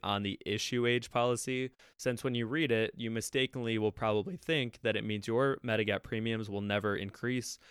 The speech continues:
which is not true, but we've talked about that in other episodes, and we can talk about that again in the future. But just know that before you fixate on any one of those three rating systems, figure out what's actually common in your state.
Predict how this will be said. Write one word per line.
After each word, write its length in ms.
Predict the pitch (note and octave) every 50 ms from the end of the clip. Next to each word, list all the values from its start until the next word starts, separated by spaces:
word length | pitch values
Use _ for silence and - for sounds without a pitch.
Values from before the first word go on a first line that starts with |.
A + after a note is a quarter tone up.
| - - _ _ -
which 220 | C3+ C#3 C#3+ -
is 140 | D3 B2+ A#2+
not 180 | C3 A#2+ A2+ -
true, 300 | - B2 A2 G#2 A2 G2+
but 180 | G#2 G#2 F#2+
we've 180 | G2+ G#2 G2+ -
talked 280 | - G#2+ G#2+ G#2+ -
about 220 | G#2+ G#2 G2+ G2 -
that 140 | G2+ G2 G2
in 80 | G2
other 240 | G2+ B2+ C3 B2+ A#2+
episodes, 540 | A2+ A2 - A2 - - A2 A2 A2 G2+ -
and 180 | - G2 F#2+
we 100 | G2+ G2
can 120 | - - F#2+
talk 240 | - - G2 G2 -
about 280 | - - F#2 F#2+ -
that 200 | - G2+ F#2+ - -
again 260 | - - A2+ G2 F#2+ G2
in 80 | F#2+
the 60 | F#2+
future. 520 | - - A2 A2 G#2 - - G#2+ G#2 G#2+ - - - - - - -
But 140 | C3+ C3 -
just 200 | F3 G3+ - D3+
know 280 | B2+ A#2 A#2+ B2+ B2
that 240 | A#2 A2+ G#2+ G#2 -
before 320 | B2 B2 - - D3 D#3+
you 120 | F#3+ A3+ F#3+
fixate 640 | - - - A#2+ A#2 - - - A2+ G#2+ G#2 - -
on 380 | - G#2 G2+ G2+ G2 G2+ G2+ G2+ - _ - - _ _ -
any 240 | A#2+ C3 C#3 C3 A2+
one 240 | G#2 G#2 A2 A2+
of 140 | A2 G2+ G#2
those 240 | G#2 A2 A2+ G#2+ -
three 280 | - - G#2+ A2 A2 G#2
rating 380 | F#2+ G#2 G2 G2 G2+ A2 A#2
systems, 600 | A2 - C3 C3 - - D3 C#3+ C#3+ D3 C#3+ - - -
figure 280 | - - D3+ E3 A3+ G3+
out 160 | C#3+ C3+ C3+
what's 180 | C3+ A#2+ - -
actually 320 | - G#2 G#2+ - - D3 A#2+
common 480 | - - - G2+ G2+ G#2+ A2 A2 A2
in 200 | - - - G2
your 200 | G2 F#2+ F#2+ G2
state. 420 | - - - - B2+ G#2 G2+ -